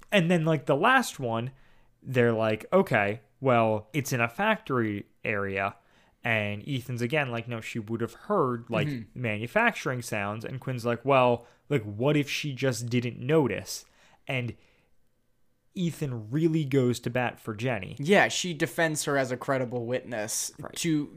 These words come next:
Speaker 2: c-, to the officer who, you know, has reason to
Speaker 1: Right.
Speaker 2: doubt, but, like,
Speaker 1: Yeah. These
Speaker 2: Ethan
Speaker 1: are the
Speaker 2: is the
Speaker 1: only
Speaker 2: one
Speaker 1: three options. That's
Speaker 2: Yeah.
Speaker 1: what's been established.
Speaker 2: Yeah.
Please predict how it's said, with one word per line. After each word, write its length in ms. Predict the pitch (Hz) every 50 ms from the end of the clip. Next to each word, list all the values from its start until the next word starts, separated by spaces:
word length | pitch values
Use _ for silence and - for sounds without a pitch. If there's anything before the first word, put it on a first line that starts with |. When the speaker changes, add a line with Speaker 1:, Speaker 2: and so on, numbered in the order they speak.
| 185 -
Speaker 2:
c-, 120 | 269 254 262 262 -
to 120 | - 285
the 100 | 247 277
officer 320 | 277 269 269 - - 214
who, 160 | 233 262 349 466 494 349
you 80 | 370 277
know, 140 | 220 190
has 180 | 208 240 262 240
reason 640 | 180 147 151 202 262 294 302 220 160 147 135 131 127
to 80 | - 262
Speaker 1:
Right. 100 | 262 175
Speaker 2:
doubt, 420 | 123 107 110 127 - 165 147 -
but, 220 | - 185 175 180 180
like, 260 | 185 175 160 143 -
Speaker 1:
Yeah. 60 | - - - - - - _ _ _ _ _ _ _
These 140 | - 226 240 208
Speaker 2:
Ethan 60 | 240 240
Speaker 1:
are 40 | 220
the 60 | 233
Speaker 2:
is 100 | 220 190
the 60 | 208
Speaker 1:
only 160 | 208 220 226 233
Speaker 2:
one 140 | 247 240 226
Speaker 1:
three 300 | - - 214 233 233 220
options. 480 | 190 135 117 - - - - 113 175 202
That's 200 | 226 - - -
Speaker 2:
Yeah. 60 | -
Speaker 1:
what's 160 | 147 - -
been 160 | - 180 170
established. 560 | 180 175 - 190 147 131 117 104 113 113 160 151
Speaker 2:
Yeah. 240 | 131 98 71 64